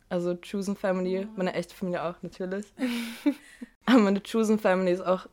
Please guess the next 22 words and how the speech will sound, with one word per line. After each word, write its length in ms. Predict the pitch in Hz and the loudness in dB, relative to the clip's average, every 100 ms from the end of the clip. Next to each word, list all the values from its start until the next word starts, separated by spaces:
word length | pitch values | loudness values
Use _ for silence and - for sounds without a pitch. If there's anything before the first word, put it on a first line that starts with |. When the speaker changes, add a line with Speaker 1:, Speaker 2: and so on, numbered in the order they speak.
| _ | _
Speaker 1:
super 420 | - - 196 196 185 | -8 -4 -2 -2 -2
für 80 | |
mich 200 | 196 196 | -4 -4
da 300 | - 180 180 | 0 2 2
und 260 | 175 175 175 | 2 -2 -4
wirklich 500 | 185 180 185 - - - | -6 -4 -4 -6 -14 -8
großartiges 720 | 196 196 185 180 180 190 - | -2 0 0 0 -2 -6 -8
Team 280 | - 202 196 | -4 0 2
hinter 280 | 196 190 180 | 2 0 -2
mir, 360 | 175 175 175 | 2 4 4
die 100 | 170 | 2
mich 200 | 175 - | -4 -6
bei 80 | 190 | -6
allem 420 | - 175 180 175 | 0 2 4 2
unterstützen 560 | - 180 190 196 - 175 | -4 -6 -6 -8 -8 -6
und 120 | 175 | -4
mir 80 | 170 | -4
immer 240 | 175 180 | -4 -2
unter 180 | 175 175 | -4 -6
die 120 | 185 | -6
Arme 260 | 165 175 180 | -2 -2 -4
greifen. 560 | 175 165 170 - 175 | -4 -2 -2 -6 -8